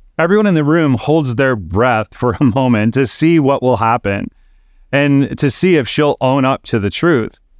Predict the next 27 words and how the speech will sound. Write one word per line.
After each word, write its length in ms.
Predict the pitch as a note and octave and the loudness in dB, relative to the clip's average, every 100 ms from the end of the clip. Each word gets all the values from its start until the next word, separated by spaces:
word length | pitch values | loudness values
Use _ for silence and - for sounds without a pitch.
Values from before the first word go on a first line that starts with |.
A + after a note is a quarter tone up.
| - - _ _ - | -20 -20 _ _ -4
If 120 | D3+ | -2
she 140 | F3+ | 0
owns 220 | D#3+ G3 | 0 2
up 100 | F#3+ | 0
to 140 | D3 D3 | 0 0
the 100 | B2 | 0
truth, 560 | - G#3 G3+ C#3+ B2 _ _ _ - | 0 0 2 2 -2 _ _ _ -4
the 140 | C#3+ | -2
story 380 | - - F3+ F#3 | -2 -2 0 0
would 120 | D#3 | 0
have 200 | C3+ B2+ | 0 0
such 180 | D#3+ C3+ | -2 -2
a 40 | |
different 280 | C3+ B2+ A2 | -2 -2 0
ending. 460 | C3 B2+ F#2+ G2+ G2 _ - | 0 0 0 -4 -8 _ -6
It 80 | D#3+ | 0
would 160 | D#3 D3 | 2 2
mean 260 | C#3+ B2+ | 2 2
life 380 | A#2+ D#3 A#2+ - | 2 2 0 -4
instead 360 | C3 A#2 - B2 | -2 0 0 -2
of 160 | G2 | -2
death 440 | F2+ A#2+ C3 G2+ B2+ | 0 0 0 -2 0
and 200 | A2+ F2 | 0 0
grace 720 | G2+ B2+ D3+ A#2 G#2 - - _ _ - | 0 0 2 0 -2 -6 -10 _ _ -4
instead 340 | A#2 - B2 | -4 0 -2
of 80 | G#2 | -2
fear. 480 | - B2+ A2 F#2 | 0 0 0 -4